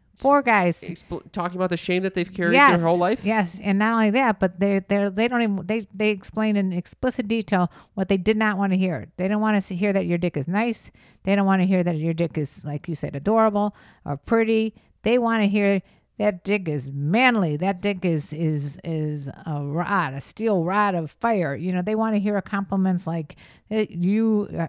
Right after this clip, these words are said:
Speaker 1: you're, like, the perfect size or, or the perfect, uh, manhood. I don't know. They just like to hear
Speaker 2: They wanna hear that they're, they're a man.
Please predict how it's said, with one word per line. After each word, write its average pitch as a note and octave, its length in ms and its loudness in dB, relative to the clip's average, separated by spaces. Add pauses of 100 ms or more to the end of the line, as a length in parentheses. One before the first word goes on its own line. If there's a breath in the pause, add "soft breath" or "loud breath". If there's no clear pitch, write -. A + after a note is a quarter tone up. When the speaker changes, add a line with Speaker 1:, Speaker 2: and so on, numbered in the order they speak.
Speaker 1:
you're, F#3 460 -4
like, E3 240 -2
the D3+ 80 -6
perfect - 420 -6
size D3 480 -4
or, C#3 240 -10
or D#3+ 240 -10
the C#3+ 80 -10
perfect, - 600 -8
uh, D3 280 -6
manhood. D#3 640 -2
I A3 160 0
don't G3+ 140 0
know. D3+ 180 -2
They F#3 160 -2
just G3+ 240 -4
like G3+ 180 -2
to F#3+ 60 0
hear F#3+ 300 -2 (280 soft breath)
Speaker 2:
They F#3+ 100 -2
wanna G#3+ 240 0
hear F3+ 200 0
that F3+ 220 -2
they're, E3+ 340 2
they're D#3 320 0
a C#3 60 0
man. C3+ 580 -2